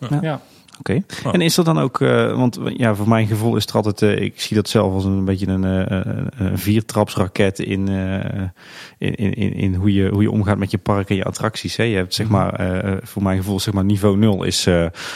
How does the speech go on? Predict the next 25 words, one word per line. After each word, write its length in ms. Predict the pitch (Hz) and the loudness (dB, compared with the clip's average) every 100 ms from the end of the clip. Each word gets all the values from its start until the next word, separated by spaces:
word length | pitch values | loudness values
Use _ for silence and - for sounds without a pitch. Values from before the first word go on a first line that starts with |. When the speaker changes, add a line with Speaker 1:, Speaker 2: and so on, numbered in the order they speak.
| - | -10
Speaker 2:
eh, 500 | - 90 90 90 87 - | -2 0 2 0 -2 -4
is 160 | - - | -8 -4
kaal, 380 | - 113 143 139 | 0 0 0 -2
een 60 | 98 | -2
kale 280 | 101 95 | -2 -2
attractie. 640 | 85 - 131 - 156 160 175 | -6 -4 -4 -2 0 0 -2
Eh, 140 | - 104 98 98 98 95 98 95 87 | 0 0 2 0 -2 -4 -4 -4 -4
het 160 | 92 | -6
volgende, 440 | - 110 98 98 92 | 2 2 4 0 0
eh, 300 | 98 95 92 | 0 0 0
level 440 | 98 101 101 92 | 0 2 0 -2
wat 120 | 92 | -2
je 80 | 95 | 0
dan 140 | 101 92 | 0 0
krijgt 280 | 92 87 95 | 0 -2 -2
is, 180 | - | -4
is 180 | 104 107 - 110 _ _ - - | -6 -6 -8 -12 _ _ -14 -4
aankleding. 640 | 107 113 120 117 139 175 _ - | -2 2 2 2 0 -2 _ -14
Speaker 3:
Polka 220 | - 117 95 | -4 0 2
Speaker 2:
Ja, 60 | |
wat 80 | 101 | 2
Speaker 3:
Marina 360 | 113 135 147 151 | 2 2 0 -4
of 80 | |
zo? 80 | 143 151 175 | -4 -6 -2
Speaker 2:
Ah, 160 | - | -2